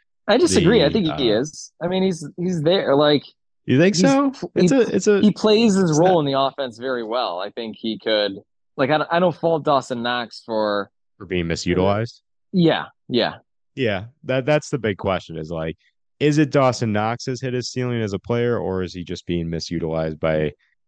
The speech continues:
Speaker 2: the offensive scheme or the coaching staff? What,
Speaker 1: I don't
Speaker 2: whatever.
Speaker 1: even
Speaker 2: That,
Speaker 1: like
Speaker 2: that's the question.
Speaker 1: I don't even like that term misutilized. Like, if you, everyone plays their role, and if the offense is successful and you're winning and the offense is scoring,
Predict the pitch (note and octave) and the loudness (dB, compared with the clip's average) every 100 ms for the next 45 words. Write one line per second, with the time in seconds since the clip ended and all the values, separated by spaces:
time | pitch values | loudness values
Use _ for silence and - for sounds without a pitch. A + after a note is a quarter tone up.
0 | _ F#2 F2+ F2 E2+ C#2+ - _ - F#2 | _ -2 0 0 -2 -4 -10 _ -6 -4
1 | F2 F2+ E2 E2+ - - B2 A#2 A2 A2 | -2 -6 -4 -8 -8 -2 2 4 4 2
2 | G2 F2+ D#2+ - G2 F#2 - F2+ F2 E2+ | 0 -2 -4 -4 -2 -2 -2 -6 -4 -6
3 | E2+ E2 - F2 E2 - F#2 A#2 A#2+ A2 | -10 -12 -4 -2 -2 -6 -2 0 0 0
4 | A#2+ C4 D4+ A#3+ F#3+ F3+ - D3+ - C3 | 2 2 2 2 2 2 2 -2 0 -4
5 | F#2+ _ _ _ - C#2+ - - _ _ | -4 _ _ _ -8 -8 -10 -20 _ _
6 | G3 A#3 C4 F#3+ E3+ E3+ C#3+ E3 C#3+ D#3 | -2 0 2 2 2 0 -2 -4 -4 -6
7 | - C3 E3+ G#2 C2 D2 - C3+ C3+ B2+ | -4 -2 -2 -2 -6 -10 -12 -2 0 2
8 | A#2 - _ _ _ E3 D3 F3+ E3 D3 | -2 -10 _ _ _ 0 2 4 6 4
9 | C3 _ _ - E3 A3 A#3 E3+ F3+ F3 | 2 _ _ -2 0 2 0 -2 -2 -2
10 | F3 D#3+ A#2 D3 D#3 B2 A#2 A2 A#2+ B2 | -2 -4 -4 -2 -2 -4 -10 -10 -8 -6
11 | D3 C#3 B2 A2 A2+ - B2+ C#3 - D#2+ | -6 -8 -12 -14 -12 -2 -2 -2 -6 -8
12 | - _ _ _ C#3+ C#3 B2 C#3 C#3 A#2 | -8 _ _ _ 0 2 2 0 0 -2
13 | A2 A#2 A#2+ A#2+ G#2 - B2 B2 F#2+ F#2 | 0 0 -2 -6 -8 -4 -2 0 -2 -8